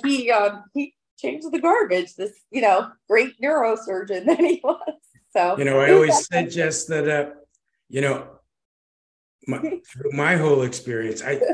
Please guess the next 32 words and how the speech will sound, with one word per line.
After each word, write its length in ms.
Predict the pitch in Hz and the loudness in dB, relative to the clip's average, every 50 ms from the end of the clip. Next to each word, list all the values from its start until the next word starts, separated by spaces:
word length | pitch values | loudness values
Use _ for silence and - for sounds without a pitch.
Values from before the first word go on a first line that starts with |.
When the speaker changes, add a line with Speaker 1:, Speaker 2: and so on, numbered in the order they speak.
| - - - _ _ - | -4 -6 -14 _ _ -8
Speaker 2:
I 40 | 147 135 | -4 -2
have 200 | 143 143 - - | -2 -2 -4 -4
my, 280 | 135 147 147 147 143 - - - _ _ | -4 -2 -2 -2 -4 -6 -12 -20 _ _
my 120 | 127 131 143 | -8 -4 0
respect 640 | 147 147 143 139 143 - - - 165 165 165 165 - | 2 4 4 4 2 -4 -6 -6 -6 -6 -6 -8 -10
for 140 | - 160 151 | -8 -6 -4
nurses 840 | 139 135 139 147 160 156 - - - 151 135 127 127 - - - - | -2 -2 -2 -2 -2 -2 -4 -6 -6 -4 -4 -4 -4 -6 -10 -10 -10
and 180 | 127 127 127 135 | -8 -6 -6 -6
even 380 | 151 139 135 143 131 - - | -6 -8 -8 -8 -8 -8 -8
people 520 | - 156 160 143 - 135 131 120 - - - | -10 -10 -10 -10 -8 -8 -8 -8 -8 -12 -12
under 500 | - 139 156 170 175 175 143 135 127 113 | -10 -6 -6 -4 -4 -6 -6 -6 -6 -6
you, 560 | 110 110 110 110 107 107 104 95 92 95 - - - - - - - - _ 175 | -6 -6 -6 -6 -8 -6 -6 -8 -10 -10 -14 -18 -20 -20 -20 -20 -20 -16 _ -4
Speaker 1:
Yeah. 200 | 170 175 170 131 | -2 0 0 0
Speaker 2:
the 120 | 123 127 | 0 -2
aides 500 | 127 143 160 170 170 165 147 131 - - | -2 -2 -4 -4 -8 -10 -10 -10 -10 -6
that 180 | 156 139 131 127 | -2 -2 -2 -2
attended 580 | 120 - - - 160 156 160 147 135 131 120 | -4 -8 -10 -10 -8 -8 -8 -6 -6 -6 -4
me, 360 | 123 117 110 110 107 110 110 - - _ _ _ _ _ _ - | -2 -2 0 -2 -2 -2 -6 -12 -20 _ _ _ _ _ _ -8
Speaker 1:
Yeah. 260 | 240 311 359 285 - - _ | -4 -4 -4 -4 -6 -10 _
Speaker 2:
what, 160 | - - - - _ - - | -10 -10 -10 -10 _ -8 -2
what 200 | 131 160 - 247 | -2 0 2 4
Speaker 1:
It 40 | 302 | 6
was 80 | 392 370 | 6 6
Speaker 2:
they 60 | - | 6
Speaker 1:
everybody. 360 | 494 480 453 196 196 196 196 - | 4 4 4 4 4 4 4 2
Speaker 2:
did, 180 | - - - - - _ _ _ | 0 -6 -10 -18 -20 _ _ _
they 300 | 143 147 185 214 190 170 | 2 2 4 2 2 0
do 340 | 147 - 185 196 196 202 190 | -2 -2 0 0 0 0 0
the 320 | 160 160 139 - - - | -2 -6 -8 -10 -12 -14
<laughs> 40 | - | -14
toughest 880 | - - - 190 214 214 - - - 247 214 - - - - - - 214 | -14 -8 -6 -6 -6 -6 -8 -8 -2 -2 -2 -2 -2 -4 -4 -6 -6 -8
jobs. 800 | - - - 226 190 - 143 139 135 139 135 - - - - | -8 -2 0 0 2 2 0 0 -2 -4 -6 -6 -10 -12 -14